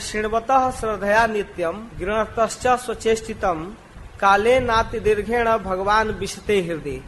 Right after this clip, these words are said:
जो लोग भगवान की लीला कथा को श्रद्धा के साथ नित्य सुनते हैं,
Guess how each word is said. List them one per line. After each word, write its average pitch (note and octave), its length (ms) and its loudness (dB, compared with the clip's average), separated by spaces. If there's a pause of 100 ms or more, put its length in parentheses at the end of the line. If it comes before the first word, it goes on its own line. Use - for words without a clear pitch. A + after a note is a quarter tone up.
जो B3 180 8
लोग B3+ 260 4
भगवान A3+ 480 2
की A3 100 -8
लीला A3+ 340 2
कथा A3+ 380 0
को A3+ 240 0
श्रद्धा G#3+ 460 2
के A3 180 0
साथ G#3+ 420 4
नित्य G3+ 400 4
सुनते F#3 520 4
हैं, A#2+ 360 -2